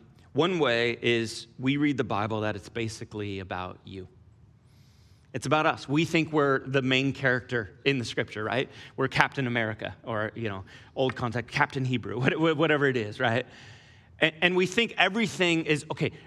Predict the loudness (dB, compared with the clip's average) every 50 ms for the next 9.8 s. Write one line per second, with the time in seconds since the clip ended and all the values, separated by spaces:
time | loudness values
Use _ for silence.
0 | -8 0 2 2 2 2 2 2 2 4 4 2 0 0 0 0 2 2 2 2
1 | 0 -2 -4 -6 -6 -6 -6 -8 -8 -6 -2 0 0 0 0 2 2 2 4 2
2 | 2 2 2 2 2 0 -2 -4 0 2 2 2 2 2 0 -2 -2 -6 -6 -4
3 | -4 -2 0 0 0 0 0 -2 -2 -2 0 -2 -2 -4 -4 -2 0 0 0 0
4 | 0 0 0 0 0 -2 -4 -4 -6 -4 -2 -2 -2 -2 -4 -6 -12 -20 -20 -20
5 | -10 -4 -4 -4 -4 -2 -4 -4 -2 -2 -2 -2 -2 -4 -6 -8 -12 -16 -20 -20
6 | -20 -12 -12 -12 -10 -10 -12 -12 -14 -14 -16 -20 -20 -20 -20 -8 -2 0 0 0
7 | 0 0 -2 -2 -2 -2 -4 -10 -8 -8 -6 -6 -8 -6 -4 -2 0 0 0 0
8 | 0 0 0 2 2 2 2 2 2 2 0 -2 -4 -2 0 0 0 0 -2 -2
9 | 2 2 4 4 2 2 2 0 2 2 0 0 -2 -6 -12